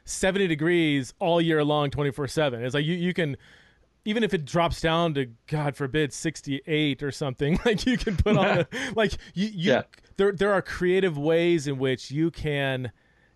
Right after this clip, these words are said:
Speaker 1: gather, generally speaking, right? I mean, outside or, um, smaller gatherings outside in a backyard, no more than ten, which might actually be more conducive for discipleship, seems like.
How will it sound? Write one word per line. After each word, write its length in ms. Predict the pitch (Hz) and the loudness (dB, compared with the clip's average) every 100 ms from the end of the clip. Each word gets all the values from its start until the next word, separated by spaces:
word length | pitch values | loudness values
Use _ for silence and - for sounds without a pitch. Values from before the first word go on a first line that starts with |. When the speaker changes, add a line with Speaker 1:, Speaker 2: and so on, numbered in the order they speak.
| - 123 | -20 -12
Speaker 1:
gather, 800 | - 143 135 147 160 185 214 240 - _ _ _ _ _ _ _ _ _ _ _ - 127 - | -2 0 2 0 0 0 0 -2 -10 _ _ _ _ _ _ _ _ _ _ _ -20 -20 -14
generally 460 | - 156 160 160 143 | -2 0 2 0 -2
speaking, 680 | - 143 139 160 165 196 | -4 -4 -2 -2 -4 -2
right? 320 | 156 143 175 175 | -2 0 0 0
I 60 | |
mean, 320 | 143 135 131 131 | 0 -2 -2 -2
outside 920 | 131 - - 151 147 151 151 156 147 | -4 -6 -4 -2 0 0 0 -2 -4
or, 480 | 143 127 123 120 117 _ _ _ _ | -4 -2 -2 -2 -6 _ _ _ _
um, 720 | 139 131 123 117 117 113 113 - - | -6 -4 -4 -6 -10 -12 -14 -18 -18
smaller 500 | - 147 139 151 147 | -6 -2 2 2 0
gatherings 600 | 147 147 143 147 147 139 | 0 0 -2 -2 -2 -4
outside 500 | 139 - 151 147 139 | -6 -6 -2 -2 -2
in 60 | |
a 40 | 120 | -4
backyard, 880 | 139 139 - 139 139 143 139 139 131 | -4 -4 -4 -4 -2 0 0 -2 -4
no 120 | 135 | -4
more 220 | 139 135 | -4 -4
than 120 | 123 | -6
ten, 380 | 117 147 139 139 | -8 -6 -4 -4
which 160 | 131 135 | -6 -4
might 240 | 156 233 | -2 0
actually 420 | 175 143 147 139 | 0 -2 -2 -2
be 60 | 135 | 0
more 200 | 143 196 | 0 0
conducive 460 | 170 143 135 135 | -2 -2 -4 -6
for 80 | 127 | -10
discipleship, 840 | 123 110 123 117 117 - 120 151 - | -10 -8 -8 -8 -12 -10 -10 -10 -12
seems 300 | 127 117 120 | -14 -12 -10
like. 260 | 123 160 | -10 -10